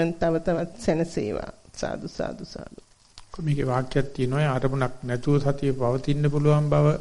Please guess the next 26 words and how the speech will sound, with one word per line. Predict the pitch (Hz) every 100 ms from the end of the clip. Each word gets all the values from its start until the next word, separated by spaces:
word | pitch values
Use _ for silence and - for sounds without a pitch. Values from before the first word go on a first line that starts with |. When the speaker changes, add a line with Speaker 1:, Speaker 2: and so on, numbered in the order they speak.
| - - - - -
Speaker 2:
සඳහන් | - 185 170 147
කරලා | 147 151
තියෙනවා. | 147 170 175
ඒ |
වගේ, | 156 156 170 165 - - - - _
අ, | 165 139 135 123 113 87 82 - _ _ _ -
බලාපොරොත්තුවක් | 131 131 139 165 170 - 170 -
ඇති | 165
කරගන්න | 160 160 165 160
පුළුවන්, | 151 160 196 185
අර | 170 170
නින්දට | 135 135 151 160 170 170 123 -
අවදි | - 185 196
වෙන්න | 185 135 120
පුළුවන් | 117 113 110
ගතියක් | 104 101 -
තියෙනවා. | - - - _ _ _ _ _ _ _ _ 143
නින්ද | 135
නැති | 139 127 127
වෙලානේ | 139 135 135 135
රාගය, | 123 120 117 131
ද්වේෂය, | 120 117 123 123 127 135
රූප | 127 120 120 120
ඔක්කොම | 147 - - 170 170
තියෙන්නේ. | 160 165 160 - - - -
නැවත | 160 151